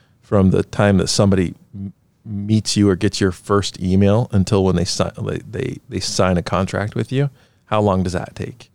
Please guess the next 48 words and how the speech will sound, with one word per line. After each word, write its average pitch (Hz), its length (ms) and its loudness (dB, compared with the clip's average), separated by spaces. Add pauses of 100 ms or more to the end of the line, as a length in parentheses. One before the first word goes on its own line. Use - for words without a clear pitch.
(560)
Right. - 320 -8 (100)
And 98 220 0
so 90 420 0
what 107 220 0
I 104 40 4
really 104 220 4
like 92 220 2
about 90 220 0
the 92 80 -2
anti-counterfeiting 90 760 -2
business 87 400 -4
is 95 100 -4
I 104 140 2
just, 110 320 -2 (1120)
uh, 87 200 2
like, 90 200 0
the 101 100 2
other 92 160 4
day 92 220 4
I - 20 0
sent - 300 -2
one 80 240 -2
to, - 260 -2 (440)
there's 92 180 -2
a 90 40 4
YouTube - 540 0
kid - 240 -2
who's, 85 220 -4
like, - 160 -2
selling 87 380 -2
his 95 100 -6
shirts - 280 -4
for, - 140 -8
like, 85 160 -6
seventy - 400 -6
bucks - 480 -10 (800)
on 92 160 2
his 85 120 0
website, 87 500 0
but 87 100 -4
they're 87 160 0
selling 85 240 0
them 85 80 -2
for - 160 -6
fifteen - 480 -6
bucks - 360 -6
on 87 140 -2
eBay. 101 380 -6